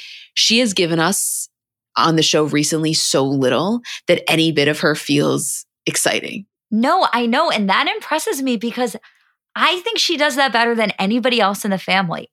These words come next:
Speaker 2: I don't think that there is anyone else in the family where, maybe Kris Jenner,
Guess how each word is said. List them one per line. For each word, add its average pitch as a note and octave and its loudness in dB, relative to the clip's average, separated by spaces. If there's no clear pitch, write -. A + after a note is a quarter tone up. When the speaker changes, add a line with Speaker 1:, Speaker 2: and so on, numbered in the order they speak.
Speaker 2:
I A3+ 2
don't A#3+ 0
think C#4+ -2
that G#3+ -8
there G3+ 0
is G3 -2
anyone C4+ 0
else A#3 0
in A3+ -4
the G#3 -2
family F3 0
where, F#3+ 0
maybe D4+ 4
Kris - 0
Jenner, - -2